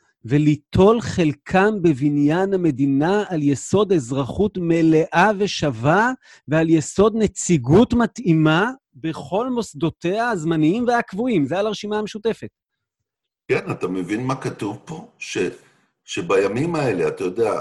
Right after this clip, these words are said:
Speaker 2: בימים האלה לפני שבעים ושתיים שנה, רק בשביל שהמאזינים יהיו בתמונה, מה שקורה זה שגוש עציון נמצא תחת התקפה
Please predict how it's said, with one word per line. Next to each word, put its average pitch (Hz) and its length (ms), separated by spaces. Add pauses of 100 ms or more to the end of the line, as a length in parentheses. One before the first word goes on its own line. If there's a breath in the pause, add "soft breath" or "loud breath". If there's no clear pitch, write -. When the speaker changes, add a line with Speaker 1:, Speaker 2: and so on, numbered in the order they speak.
(220)
Speaker 2:
בימים 110 400
האלה 147 280
לפני 123 320
שבעים 117 400
ושתיים 107 460
שנה, 95 440
רק 90 280
בשביל 90 360
שהמאזינים 85 960
יהיו 90 160
בתמונה, 85 680 (600)
מה 113 200
שקורה 113 600 (360)
זה 92 380
שגוש 92 1040
עציון 113 760 (680)
נמצא 110 360
תחת 120 460
התקפה - 720